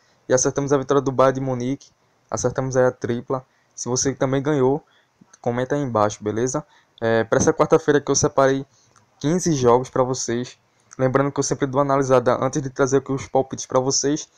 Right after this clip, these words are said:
Não trago todos os detalhes pro vídeo não ficar muito longo, beleza? Vamos começar aqui pela Copa do Brasil. Atlético Paranaense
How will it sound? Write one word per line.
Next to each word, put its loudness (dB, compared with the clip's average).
Não -8
trago 0
todos -4
os -2
detalhes 0
pro -2
vídeo -6
não -6
ficar -4
muito -8
longo, -4
beleza? -4
Vamos -8
começar 0
aqui 0
pela 2
Copa 0
do -4
Brasil. 2
Atlético 0
Paranaense 0